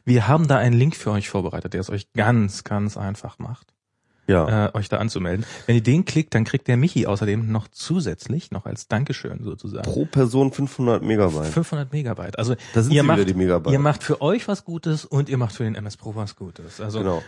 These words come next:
Speaker 1: aller
Speaker 2: Und,
Speaker 1: Gewinn.
Speaker 2: und wenn der Herr
Speaker 1: Klickt
Speaker 2: Urbacher
Speaker 1: euch jetzt
Speaker 2: gleich ein ganzes MacBook Retina
Speaker 1: Genau.
Speaker 2: irgendwie da in den, ne, dann will ich es auch hier wenigstens ein bisschen Speicher haben.
Speaker 1: Ja.
Speaker 2: So. Genau.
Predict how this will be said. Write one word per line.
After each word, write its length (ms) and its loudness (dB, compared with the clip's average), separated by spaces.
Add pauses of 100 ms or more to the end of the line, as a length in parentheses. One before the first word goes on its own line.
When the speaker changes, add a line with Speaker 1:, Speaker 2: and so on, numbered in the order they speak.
(100)
Speaker 1:
aller 280 4
Speaker 2:
Und, 40 0
Speaker 1:
Gewinn. 320 0
Speaker 2:
und 140 0
wenn 160 0
der 100 4
Herr 160 4
Speaker 1:
Klickt 160 4
Speaker 2:
Urbacher 280 4
Speaker 1:
euch 100 2
jetzt 180 4
Speaker 2:
gleich 80 2
ein 140 0
ganzes 420 0
MacBook 460 -4 (200)
Retina 600 2
Speaker 1:
Genau. 80 -4
Speaker 2:
irgendwie 260 -4
da 140 0
in 140 -4
den, 420 -4
ne, 240 0 (340)
dann 240 0
will 80 -4
ich 120 0
es 140 -2
auch 180 2
hier 260 0
wenigstens 320 0
ein 160 0
bisschen 360 -2
Speicher 420 2
haben. 360 -2 (320)
Speaker 1:
Ja. 220 2
Speaker 2:
So. 120 -4 (1200)
Genau. 400 -2